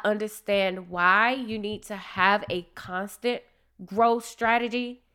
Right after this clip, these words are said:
inside of your coaching business. Something that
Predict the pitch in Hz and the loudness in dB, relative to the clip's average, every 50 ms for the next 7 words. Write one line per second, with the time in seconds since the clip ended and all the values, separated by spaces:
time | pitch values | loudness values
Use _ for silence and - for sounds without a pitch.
0 | _ _ _ _ _ _ _ _ - 208 220 226 226 - - 233 214 220 226 226 | _ _ _ _ _ _ _ _ -2 0 0 0 -2 -4 -2 0 0 2 0 0
1 | 220 233 226 220 226 - 247 233 233 233 - 233 226 220 220 226 233 233 233 247 | -2 -2 -4 -4 -4 -2 -2 -2 -2 -4 -4 -6 -4 -2 -2 -2 -2 -4 -6 -4
2 | 247 254 262 269 - - _ _ _ _ _ _ _ _ _ _ _ _ _ _ | -4 -4 -6 -8 -12 -20 _ _ _ _ _ _ _ _ _ _ _ _ _ _
3 | _ _ _ - - - - 226 214 220 233 - - 247 247 247 240 214 208 196 | _ _ _ -12 -10 4 6 6 6 6 4 0 -4 -4 -2 -2 0 0 2 2
4 | 196 196 185 185 175 - | 4 4 2 2 0 -4